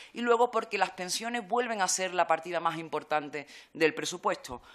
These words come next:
más de ciento quince mil millones de euros en pensiones contributivas, tres mil quinientos millones de euros más que el año anterior y más de un tres por ciento.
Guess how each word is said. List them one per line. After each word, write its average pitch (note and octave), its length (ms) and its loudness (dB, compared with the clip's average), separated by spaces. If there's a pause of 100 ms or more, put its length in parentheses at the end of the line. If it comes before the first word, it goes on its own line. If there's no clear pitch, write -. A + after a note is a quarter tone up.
más F#3 260 8
de F3 120 0
ciento F#3 420 -6
quince - 320 -10
mil E3+ 300 -6
millones E3+ 600 -6
de D#3 100 0
euros D3+ 260 -2
en C#3 100 -8
pensiones C3+ 480 -8
contributivas, D3+ 960 0 (340)
tres E3+ 220 4
mil G#3 260 0
quinientos F3+ 540 -2
millones E3 500 -2
de D#3 60 0
euros D#3+ 260 2
más D#3 280 2
que D3 100 -12
el C3 80 -2
año C#3+ 160 -2
anterior D#3 500 -2
y E3 80 -8
más C#3+ 240 0
de C#3+ 80 -10
un C3+ 80 -10
tres C3 200 -10
por A2+ 200 -8
ciento. A2+ 420 -14